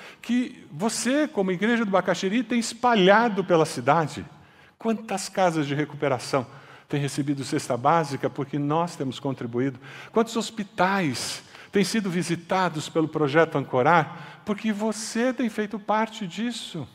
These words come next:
Esse prédio é construído e, ao longo dos anos, Deus vai colocando mais pedras. E o testemunho, a fé daqueles membros fundadores da I B B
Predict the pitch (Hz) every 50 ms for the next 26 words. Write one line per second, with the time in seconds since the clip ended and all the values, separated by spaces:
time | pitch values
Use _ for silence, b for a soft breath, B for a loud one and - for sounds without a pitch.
0 | - - _ _ _ _ _ _ _ _ _ _ _ _ _ _ _ _ _ _
1 | B B B B B B B B B B B 151 151 - - 147 - - 170 165
2 | 180 180 175 143 143 147 139 - - 147 - - - - 143 131 143 160 180 180
3 | 160 127 120 123 123 139 143 139 143 143 156 190 202 202 190 165 160 135 135 120
4 | 104 117 160 180 170 156 147 127 120 123 151 156 139 135 135 131 - 139 131 123
5 | - 143 147 143 139 139 135 - - - - - 123 123 107 98 98 92 90 -
6 | - - - B B B B B B B B B B B B 151 151 151 156 -
7 | 151 208 190 175 - - - - 175 147 127 131 151 175 180 180 180 170 143 113
8 | 95 87 85 - 107 113 - - - - 156 165 170 160 127 - B B B B
9 | B B B B - 139 - 202 190 180 160 120 135 165 180 180 175 160 - -
10 | - 165 175 156 147 131 - 113 117 123 196 240 262 254 156 143 113 101 104 127
11 | 127 123 110 117 110 101 113 151 175 165 139